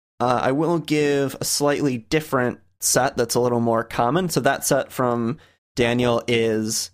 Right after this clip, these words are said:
slightly more offensive, actually, than some that you'll see because of Assault, because Assault Vest, uh, ensures that you're having all attacking moves. One of the more common ones, just in case you're curious of what a more typical Arcanine would look like,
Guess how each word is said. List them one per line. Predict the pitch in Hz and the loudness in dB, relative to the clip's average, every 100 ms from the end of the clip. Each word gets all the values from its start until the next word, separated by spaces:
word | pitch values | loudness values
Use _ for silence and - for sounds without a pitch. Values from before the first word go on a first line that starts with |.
| _ _ - | _ _ -8
slightly | - - 127 127 139 160 160 | -2 0 2 2 2 0 0
more | 156 135 135 135 - | 2 2 2 2 2
offensive, | 117 139 185 196 202 196 | 0 2 0 0 0 0
actually, | 175 175 - 185 180 | 0 -2 -2 0 -2
than | 160 160 156 160 | 0 0 2 0
some | - - 160 165 | -2 0 0 0
that | 143 | 0
you'll | 160 | 0
see | 156 170 | 0 -2
because | 180 127 - 127 | -2 -2 0 0
of | 139 123 | 0 0
Assault, | 123 120 123 - 131 | 0 0 0 -4 -6
because | 131 135 | -2 -2
Assault | 117 - 127 110 | 0 0 0 2
Vest, | 117 107 - - - _ _ _ | 0 0 -4 -12 -20 _ _ _
uh, | - 82 - | -2 -2 -2
ensures | 117 - 123 113 | 0 2 2 2
that | 110 | 0
you're | 107 | 0
having | 113 113 110 | 0 0 0
all | - 113 110 | 0 0 0
attacking | 92 - 110 - 143 | -2 0 -2 0 0
moves. | 151 160 165 160 - _ _ _ | 0 0 -2 -4 -12 _ _ _
One | 101 139 156 | -4 0 2
of | 165 | 2
the | 151 | 0
more | 127 117 | 0 -2
common | - - 170 170 143 120 | -6 -4 0 2 2 2
ones, | 110 117 120 | 2 2 0
just | 123 113 | 0 0
in | 117 | 0
case | 117 113 | -2 -2
you're | 110 | -4
curious | - 113 113 113 | -2 0 0 -2
of | 110 | -2
what | 117 | -2
a | 113 _ _ | -2 _ _
more | 123 117 | -4 -4
typical | - 156 170 175 | -2 -4 -2 0
Arcanine | 160 165 160 170 175 | 0 0 0 0 0
would | 165 | 0
look | 175 | 0
like, | 180 180 | 0 -2